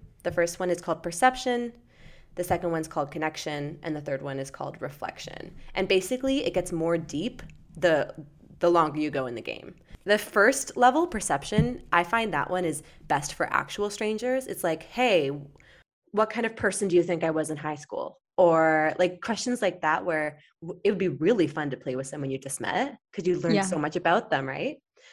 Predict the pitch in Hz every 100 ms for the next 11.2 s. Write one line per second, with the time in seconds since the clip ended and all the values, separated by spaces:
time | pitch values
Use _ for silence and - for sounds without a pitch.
0 | - - _ 170 175 170 180 180 175 -
1 | 240 233 240 185 190 180 160 - 160 151
2 | 156 151 156 - - 135 - 92 - 160
3 | 151 - 180 175 196 220 214 185 190 175
4 | 156 147 147 - - 143 143 135 254 277
5 | 277 277 - _ - 175 165 175 208 202
6 | 190 190 185 175 170 165 160 156 147 -
7 | 147 147 143 143 - 131 - - - 143
8 | 147 143 - - 151 120 - - - _
9 | _ - 196 196 262 262 262 175 170 135
10 | 143 - 143 143 143 151 143 139 139 139
11 | - 180